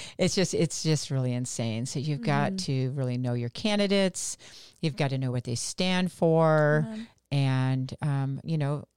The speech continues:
Speaker 1: that, that, that term, "vote your values." I mean, you
Speaker 2: Yes.
Speaker 1: really need to look at your biblical values and vote, um, hopefully vote pro-life.
Speaker 2: Yeah.
Speaker 1: Um, we are really in a situation here in Arizona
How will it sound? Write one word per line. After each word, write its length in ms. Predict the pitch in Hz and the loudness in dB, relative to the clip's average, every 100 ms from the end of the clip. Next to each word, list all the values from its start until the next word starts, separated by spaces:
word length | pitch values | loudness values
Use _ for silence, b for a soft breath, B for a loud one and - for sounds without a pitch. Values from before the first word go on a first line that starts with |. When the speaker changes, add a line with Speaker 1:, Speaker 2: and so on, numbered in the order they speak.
| - - | -20 -12
Speaker 1:
that, 380 | 135 139 135 - | -2 0 0 0
that, 280 | 147 135 - | 0 0 0
that 160 | 143 - | -2 0
term, 280 | - 160 151 | 2 2 4
"vote 220 | 156 143 | 4 4
your 140 | 147 | 2
values." 680 | 135 139 147 139 87 69 - | 4 4 4 4 2 -2 0
I 60 | 143 | 2
mean, 160 | 147 | 4
you 80 | 147 | 4
Speaker 2:
Yes. 100 | 147 | 4
Speaker 1:
really 320 | 151 156 151 | 4 6 6
need 260 | 147 139 135 | 4 0 -2
to 320 | - 143 139 | 0 0 0
look 440 | 131 139 139 139 143 | 0 0 0 0 0
at 120 | - | -2
your 100 | 143 | -2
biblical 380 | 135 139 - 135 | -2 -4 -6 0
values 600 | 151 151 147 143 139 - B B B - | 2 4 4 2 0 -4 B B B -4
and 260 | 151 143 | -2 -2
vote, 500 | 139 143 131 131 - - _ | -2 0 0 0 -6 -20 _
um, 420 | 143 135 123 127 - | -4 -2 -2 -4 -8
hopefully 320 | - 135 - 165 | -6 -4 -2 2
vote 260 | 147 147 | 2 2
pro-life. 680 | - 147 147 143 143 190 - B B 247 | 2 2 4 2 2 0 -2 B B -14
Speaker 2:
Yeah. 420 | 214 151 139 131 | -4 0 2 2
Speaker 1:
Um, 340 | 131 135 135 | -2 -4 -4
we 180 | 147 156 | 0 2
are 240 | 151 139 139 | 4 2 -2
really 540 | 147 139 151 147 143 | -4 0 2 4 2
in 140 | 127 135 | 0 0
a 80 | 127 | -2
situation 760 | - 156 - 135 131 131 123 | -2 -4 -2 0 0 0 -2
here 200 | 131 127 | -4 -4
in 100 | 120 - | -6 -6
Arizona 760 | - 123 131 127 127 131 127 135 | -6 -4 -2 -2 -2 -2 -2 -6